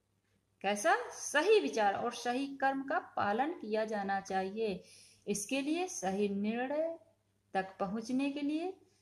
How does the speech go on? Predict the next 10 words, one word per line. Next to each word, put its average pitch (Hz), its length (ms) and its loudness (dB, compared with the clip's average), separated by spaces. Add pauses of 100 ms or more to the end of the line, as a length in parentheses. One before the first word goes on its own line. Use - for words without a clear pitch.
(360)
अच्छे 294 540 -2 (240)
और 220 260 2
बुरे 240 540 -2
की - 440 -6
तुलना 233 440 0
का 294 260 -4
विश्लेषण 254 800 -2
किससे 359 340 0
करेंगे 240 400 2
आप? 170 320 -2